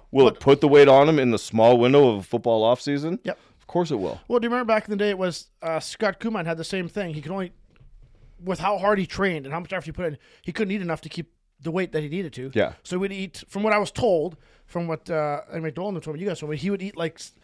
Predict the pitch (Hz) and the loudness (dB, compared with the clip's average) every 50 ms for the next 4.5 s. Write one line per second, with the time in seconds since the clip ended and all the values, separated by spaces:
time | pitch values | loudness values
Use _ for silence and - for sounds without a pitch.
0 | _ _ _ _ - - 208 247 240 196 - - - 214 - - - - _ _ | _ _ _ _ -10 -6 -2 -2 0 -2 -2 0 -2 -2 -2 -2 -10 -20 _ _
1 | _ - - 220 226 - 185 151 185 196 226 208 - - 190 170 180 170 165 175 | _ -10 -8 -6 -4 -4 -4 0 2 2 2 0 0 -4 -2 -2 -2 -2 -2 -4
2 | 170 165 - 170 - 208 208 175 165 160 - 160 156 180 180 - - _ _ _ | -4 -4 -6 -8 -6 -6 -6 -6 -6 -6 -6 -4 -4 -4 -4 -4 -8 _ _ _
3 | _ _ _ _ _ _ _ _ _ _ _ _ _ - 160 175 190 196 196 180 | _ _ _ _ _ _ _ _ _ _ _ _ _ -2 -2 0 0 0 0 0
4 | 170 190 - 185 170 131 107 110 - | 0 0 0 0 0 -2 -6 -8 -16